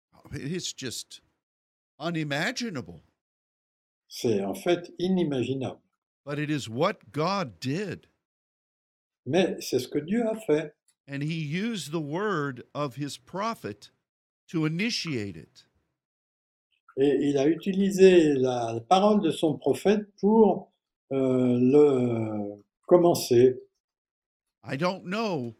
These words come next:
Speaker 1: what all God will require of us.
Speaker 2: Je ne sais pas ce que Dieu va nous demander.
Speaker 1: But I know that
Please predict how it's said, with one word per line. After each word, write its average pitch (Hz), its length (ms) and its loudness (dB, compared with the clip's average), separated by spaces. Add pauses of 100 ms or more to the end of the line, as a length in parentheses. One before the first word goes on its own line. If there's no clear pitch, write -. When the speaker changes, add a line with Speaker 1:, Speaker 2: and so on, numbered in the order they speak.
(920)
Speaker 1:
what 160 240 -6
all 202 220 -4
God 175 400 -4
will 151 140 -4
require 165 600 -6
of 95 120 -8
us. - 480 -16 (1400)
Speaker 2:
Je - 140 -6
ne 131 160 2
sais 131 200 4
pas 180 320 4
ce 208 140 -4
que 160 100 4
Dieu 147 440 10
va 170 140 4
nous 143 160 2
demander. 127 680 2 (680)
Speaker 1:
But 143 140 -8
I 160 160 0
know 185 380 -4
that 139 320 -6